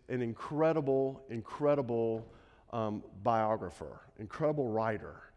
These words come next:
writing to a Jewish audience, okay? And, and,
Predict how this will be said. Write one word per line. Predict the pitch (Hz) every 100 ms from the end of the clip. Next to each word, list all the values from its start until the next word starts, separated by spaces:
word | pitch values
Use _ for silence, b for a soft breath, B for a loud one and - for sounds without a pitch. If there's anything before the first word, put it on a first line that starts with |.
| b b 113
writing | 131 143 139
to | - 120
a |
Jewish | 104 127 135 131
audience, | 110 110 95 76 - - - _ _ 95
okay? | - 101 101 110 B B B B
And, | 143 139 139 135 -
and, | 143 139 139 135